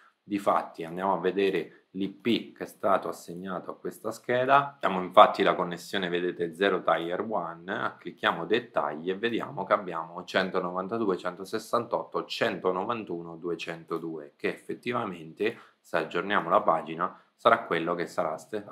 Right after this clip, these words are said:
stato assegnato ai membri. Eccolo qua.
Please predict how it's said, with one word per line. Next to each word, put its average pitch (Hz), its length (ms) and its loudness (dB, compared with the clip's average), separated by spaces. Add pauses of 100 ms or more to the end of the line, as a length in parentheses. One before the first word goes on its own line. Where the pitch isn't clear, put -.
stato 85 340 4
assegnato 82 540 -8
ai 80 120 -2
membri. 73 460 -18
Eccolo 78 340 -6
qua. 71 340 -8